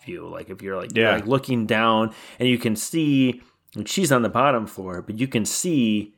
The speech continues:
Speaker 1: the ca-, as the camera moves, as she runs through their house, you can see rooms that are on the second floor. It's
Speaker 2: Right.
Speaker 1: I don't, I don't know how they did that, but it, it's, it's
Speaker 2: It's
Speaker 1: pretty
Speaker 2: pretty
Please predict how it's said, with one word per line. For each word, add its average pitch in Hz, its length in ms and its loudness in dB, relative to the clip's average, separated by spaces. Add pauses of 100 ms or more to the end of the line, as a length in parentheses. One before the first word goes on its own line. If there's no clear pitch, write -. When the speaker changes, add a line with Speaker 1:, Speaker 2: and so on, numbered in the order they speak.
(240)
Speaker 1:
the 117 80 -2
ca-, - 160 -2
as 123 160 0
the 120 100 -4
camera 131 320 2
moves, 117 420 4
as 98 120 -4
she 110 140 -2
runs 110 320 -2
through 104 80 -10
their 101 100 -4
house, 113 320 -4
you 120 120 -4
can 117 160 0
see 117 520 2 (380)
rooms 113 640 2
that 110 160 2
are 104 100 -6
on 104 380 0
the - 100 -8
second 135 440 -2
floor. - 420 -14 (180)
It's - 380 -2 (100)
Speaker 2:
Right. 107 200 2
Speaker 1:
I 131 40 2
don't, 147 120 2
I 120 60 2
don't 147 140 4
know 131 80 6
how 123 160 2
they 107 140 0
did 107 180 -2
that, - 240 -14
but 104 120 -6
it, - 160 -14
it's, 117 200 -6 (320)
it's 147 160 -4
Speaker 2:
It's 123 100 -2
Speaker 1:
pretty 127 100 0
Speaker 2:
pretty 123 80 4